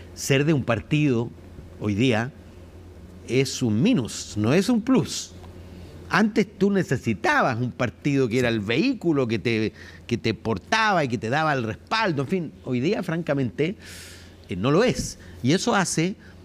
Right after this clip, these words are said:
que la mayoría de los alcaldes, además, se salga de los partidos.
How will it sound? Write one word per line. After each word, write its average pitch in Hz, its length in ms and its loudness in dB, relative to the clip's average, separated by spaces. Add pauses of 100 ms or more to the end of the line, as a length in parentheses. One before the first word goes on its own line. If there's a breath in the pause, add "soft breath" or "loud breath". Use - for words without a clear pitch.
(200)
que 143 100 0
la - 120 0
mayoría 135 500 2
de 220 100 0
los 135 160 0
alcaldes, 151 540 0
además, 123 420 -2 (480 loud breath)
se - 160 -2
salga 170 420 2
de 101 60 2
los 95 120 -2
partidos. 85 480 -8